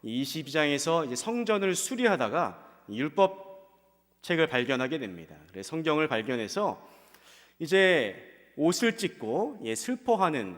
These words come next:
예, 그런 장면이 나옵니다. 예, 그래서, 예, 그렇게 참회한 것을 바탕으로 이제 요시야 왕이 대대적인 영적인 개혁을 단행하는 것이, 네, 오늘 이십삼 장의 내용입니다.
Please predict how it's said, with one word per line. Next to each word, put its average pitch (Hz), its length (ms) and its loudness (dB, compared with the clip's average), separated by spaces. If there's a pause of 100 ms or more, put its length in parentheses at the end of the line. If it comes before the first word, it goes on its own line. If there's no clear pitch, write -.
예, 107 80 -8
그런 131 240 -4
장면이 117 420 -4
나옵니다. 98 640 -8 (380)
예, 127 80 -6
그래서, 139 420 0 (300)
예, 113 60 -6
그렇게 196 680 4
참회한 233 540 2
것을 190 260 2
바탕으로 139 840 -2 (300)
이제 175 280 2
요시야 185 420 6
왕이 165 480 4 (320)
대대적인 139 600 2
영적인 160 580 0
개혁을 143 460 2
단행하는 139 500 0
것이, 113 380 -4 (300)
네, 110 100 -6
오늘 123 280 -2
이십삼 131 540 -4
장의 175 360 2
내용입니다. 101 760 -4